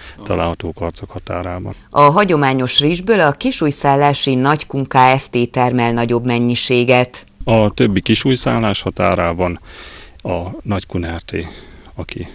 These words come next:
Speaker 2: a legnagyobb termelő. Ő még nem hagyott fel vele, hát ugye itt, itt gyakorlatilag öröklődni is kell a szaktudásnak, aztán ott még van szaktudás, elég nehéz újrakezdeni.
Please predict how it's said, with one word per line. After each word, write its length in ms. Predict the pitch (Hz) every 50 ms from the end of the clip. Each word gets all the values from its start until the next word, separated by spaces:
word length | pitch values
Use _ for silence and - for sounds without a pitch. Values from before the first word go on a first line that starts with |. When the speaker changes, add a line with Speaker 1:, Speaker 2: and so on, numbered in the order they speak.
| - - - - - -
Speaker 2:
a 80 | 87 80 85 95 - - - - - - - -
legnagyobb 420 | - 90 82 87 87 82 85 85 82 -
termelő. 520 | - - 82 82 87 90 87 85 87 87 - - - - - - - - - - - -
Ő 140 | 110 110
még 160 | 98 95 90 92
nem 160 | 101 104 104
hagyott 280 | 107 110 107 113 110
fel 280 | - - 110 107 104 104
vele, 260 | 104 107 104 107 101 - - - - - - -
hát 180 | - 101 - -
ugye 160 | 98 98 101
itt, 220 | 101 98 - - - -
itt 300 | - - 101 - - - - -
gyakorlatilag 680 | 101 101 92 - 101 98 92 92 95 - - 95 92 90
öröklődni 560 | 95 92 87 85 - - 90 85 85 90 87
is 120 | 85 78 -
kell 260 | - - 87 85 87 87 - - - - - - - - - -
a 240 | 87 87 87 - -
szaktudásnak, 880 | - 101 95 - - 117 107 110 104 101 95 - - 107 98 - - - - - -
aztán 480 | - 98 85 - - - 95 87 82 - - -
ott 220 | - 101 - -
még 180 | 95 87 85 85
van 160 | 87 90 87
szaktudás, 600 | - - - - - - - 87 92 92 92 -
elég 240 | - 117 104 92 90
nehéz 300 | 90 90 90 87 92 92
újrakezdeni. 680 | 98 92 92 90 90 - - 95 87 85 92 92 92